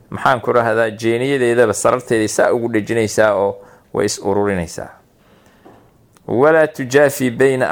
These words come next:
acdaa'iha," xibnaheeda markay tukanaysa gabadha ma kala fogeynayso. Xibnaheeda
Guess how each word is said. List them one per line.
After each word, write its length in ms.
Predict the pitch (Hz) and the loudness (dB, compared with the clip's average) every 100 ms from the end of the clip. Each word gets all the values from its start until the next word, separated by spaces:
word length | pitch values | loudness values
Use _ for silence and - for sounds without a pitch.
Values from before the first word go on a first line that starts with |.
| 101 | -2
acdaa'iha," 520 | 107 123 110 90 90 | 0 0 0 -2 -8
xibnaheeda 640 | 87 139 151 170 151 127 | -4 -2 0 0 2 0
markay 240 | 127 127 123 | -2 -4 -6
tukanaysa 500 | - - 135 113 113 | -4 -2 -2 -2 -2
gabadha 320 | 120 139 123 | 0 0 0
ma 140 | 123 | -2
kala 200 | 139 123 113 | 0 0 0
fogeynayso. 580 | 95 101 95 85 - - _ _ _ - | 0 0 0 -4 -10 -18 _ _ _ -4
Xibnaheeda 600 | 110 107 120 92 80 | -4 -2 -2 0 -2